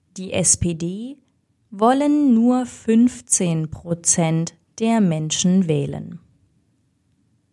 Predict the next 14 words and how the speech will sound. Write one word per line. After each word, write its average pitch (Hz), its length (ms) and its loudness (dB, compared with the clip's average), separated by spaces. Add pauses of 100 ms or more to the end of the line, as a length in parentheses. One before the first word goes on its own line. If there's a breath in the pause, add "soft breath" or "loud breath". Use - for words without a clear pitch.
(560)
Angela 269 560 2
Merkel 180 800 0
hat 214 180 -2
in 247 300 2
dieser 170 420 0
Woche 226 500 -2 (160)
ein 240 360 4
Buch 185 420 -2 (220)
über 175 400 -2 (100)
ihr 247 240 0
Leben 185 520 0
veröffentlicht. 170 960 -2 (1000)
Das 180 220 0
Buch 208 460 0